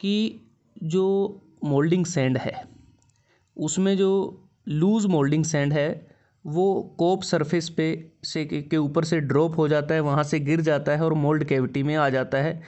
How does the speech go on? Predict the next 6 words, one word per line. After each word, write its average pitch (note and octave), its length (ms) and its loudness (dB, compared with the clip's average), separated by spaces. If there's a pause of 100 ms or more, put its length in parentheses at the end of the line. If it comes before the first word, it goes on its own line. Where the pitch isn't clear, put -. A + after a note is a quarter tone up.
(260)
जिसके F3 360 -2
कारण D3 460 -2
ड्रॉप D3 420 -2 (360)
डिफेक्ट C3+ 500 0
आता A2+ 260 0
है। - 280 -6